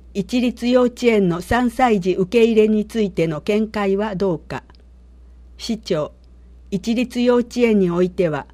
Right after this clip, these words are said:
保育需要の増加等により、園児数が大幅に減少する一方で、特別な支援が必要な子どもの入園割合が増加傾向にある。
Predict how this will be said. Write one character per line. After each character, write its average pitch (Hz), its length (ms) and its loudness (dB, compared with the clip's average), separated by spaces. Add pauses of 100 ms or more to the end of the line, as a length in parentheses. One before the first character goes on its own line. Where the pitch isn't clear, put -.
(200)
保 220 100 4
育 233 260 0
需 233 260 0
要 208 220 6
の 156 180 -2
増 220 240 4
加 220 180 -4
等 220 240 0
に 175 160 2
よ 147 140 -4
り、 147 180 -6 (540)
園 226 220 4
児 220 140 0
数 185 300 2
が 151 220 -4
大 214 160 4
幅 202 320 0
に 220 220 0
減 220 240 2
少 226 240 0
す 214 180 -2
る 208 140 4
一 196 180 -2 (140)
方 196 220 2
で、 139 220 -8 (460)
特 208 240 -2
別 226 300 0
な 208 160 2
支 214 200 -2
援 214 220 2
が 208 140 0
必 - 280 -6
要 196 220 6
な 180 300 0
子 196 120 2
ど 220 160 2
も 208 140 4
の 196 240 0 (260)
入 240 300 2
園 233 240 0
割 220 340 0
合 151 200 -4
が 165 260 -4
増 226 240 2
加 240 140 -4
傾 220 320 -4
向 160 220 -4
に 208 180 -2
あ 160 100 -4
る。 135 140 -10